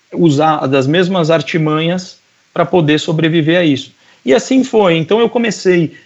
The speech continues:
na minha rotina dentro do quarto, que infelizmente não tem muito por fazer, né? A não ser assistir televisão.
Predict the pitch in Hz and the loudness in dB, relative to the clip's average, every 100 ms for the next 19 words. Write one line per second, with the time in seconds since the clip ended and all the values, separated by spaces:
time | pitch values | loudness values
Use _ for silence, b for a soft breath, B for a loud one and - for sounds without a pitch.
0 | B 156 180 202 170 160 180 160 156 151 | B -4 -2 0 0 0 0 0 0 0
1 | 147 143 175 208 180 147 - b b - | -2 -2 -2 -2 -2 -6 -8 b b -2
2 | 156 131 - _ - 156 160 131 147 143 | -2 -2 -6 _ -6 -2 0 0 -2 -4
3 | 143 127 143 139 - 131 139 120 180 190 | -4 -2 0 -2 -2 -4 -2 -2 0 0
4 | 165 190 151 143 131 - 143 135 131 127 | -2 -2 -2 -2 -2 2 2 2 -2 -6
5 | 127 - 143 131 123 117 131 131 120 117 | -8 -2 2 2 2 2 2 2 0 0
6 | 160 190 | 0 0